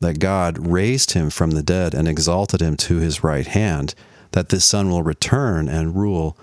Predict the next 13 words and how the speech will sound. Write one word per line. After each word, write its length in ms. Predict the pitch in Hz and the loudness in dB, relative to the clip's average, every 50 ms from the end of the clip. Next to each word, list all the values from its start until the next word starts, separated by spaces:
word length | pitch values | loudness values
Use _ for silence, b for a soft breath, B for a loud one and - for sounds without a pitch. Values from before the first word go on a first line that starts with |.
| B B B B - | B B B B -2
on 140 | 90 82 85 | 0 0 2
behalf 460 | 78 80 76 85 82 78 82 78 - | 2 0 0 0 0 0 0 -2 -2
of 160 | - 73 - | -4 -4 -2
God. 400 | - 92 95 98 92 85 78 - B B B B B B - | -2 0 0 0 0 -2 -2 -4 B B B B B B 0
There 160 | 92 90 117 | 0 2 2
is 180 | 180 220 214 | 0 0 0
agreement 400 | 135 87 80 85 82 82 76 67 | -2 -2 0 0 0 0 0 0
about 360 | 64 62 65 67 53 50 - 76 | 0 0 0 0 -2 -2 -2 -2
these 220 | 73 65 - - | -2 0 0 0
things 460 | - 78 71 69 71 73 73 - - | 0 2 2 2 2 0 0 -2 -2
widely 500 | - 78 76 76 71 76 73 76 80 78 | 0 0 0 2 0 -2 0 0 0 0
in 120 | 69 80 82 | 0 -2 -2
Christianity. 840 | - - 87 - - - - - - 73 76 85 95 107 113 110 | -2 -2 -4 -4 -2 -2 -2 0 0 0 2 2 2 0 0 -2